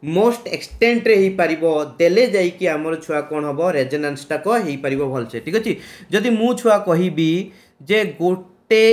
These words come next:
ଏଇ, ଅ, ହଉଛି ପ୍ଲେନ୍ରେ ଅଛି, ଲେଟ୍ସ ସେ, ଆଉ ଗୋଟେ ଇମିତିକା, ଅ,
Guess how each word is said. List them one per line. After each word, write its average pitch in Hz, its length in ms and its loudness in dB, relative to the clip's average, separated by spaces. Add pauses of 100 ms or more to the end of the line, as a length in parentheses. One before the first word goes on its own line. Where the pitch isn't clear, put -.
(160)
ଏଇ, 226 280 2 (600)
ଅ, 170 80 2 (120)
ହଉଛି 202 380 -2 (240)
ପ୍ଲେନ୍ରେ 202 360 0
ଅଛି, 202 240 0
ଲେଟ୍ସ 196 300 -2
ସେ, 196 120 0 (540)
ଆଉ 226 120 2
ଗୋଟେ 247 220 -4
ଇମିତିକା, 226 580 -2 (500)
ଅ, 160 80 2